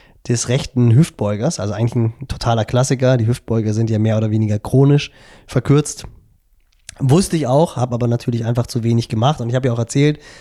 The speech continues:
es war so ein Lauf schnell, schnell, schnell, zu intensiv, zu schnell, ein paar Tage vorher zu lang gelaufen.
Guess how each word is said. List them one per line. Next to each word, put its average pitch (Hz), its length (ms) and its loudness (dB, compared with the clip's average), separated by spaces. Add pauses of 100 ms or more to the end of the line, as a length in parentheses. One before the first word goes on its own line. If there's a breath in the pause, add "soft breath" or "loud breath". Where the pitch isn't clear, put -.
(160 loud breath)
es - 80 -14
war 120 140 2
so 117 80 2
ein 117 60 2
Lauf 123 260 2
schnell, 120 240 0
schnell, 117 220 0
schnell, 156 600 2
zu - 160 -8
intensiv, 120 520 -2
zu - 120 -12
schnell, 135 440 0
ein - 280 -10
paar 117 140 0
Tage 107 220 -8
vorher 113 260 -2
zu - 100 -4
lang 135 280 2
gelaufen. 139 520 2